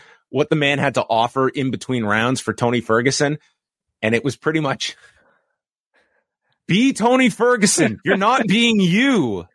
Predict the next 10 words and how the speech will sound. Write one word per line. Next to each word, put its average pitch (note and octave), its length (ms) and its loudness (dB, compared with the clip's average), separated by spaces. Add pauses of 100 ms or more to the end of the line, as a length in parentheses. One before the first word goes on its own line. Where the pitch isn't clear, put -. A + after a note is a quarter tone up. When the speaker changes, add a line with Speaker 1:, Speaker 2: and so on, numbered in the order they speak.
Speaker 1:
And, D3 380 -2 (140)
um, C3+ 460 -2 (540)
I C4+ 160 2
don't C4+ 320 0
know E3+ 640 2
how C#3+ 200 -2
much C#3+ 240 -4
David C3 380 -4
Gog-, B2 400 0
I'm, E3 260 -2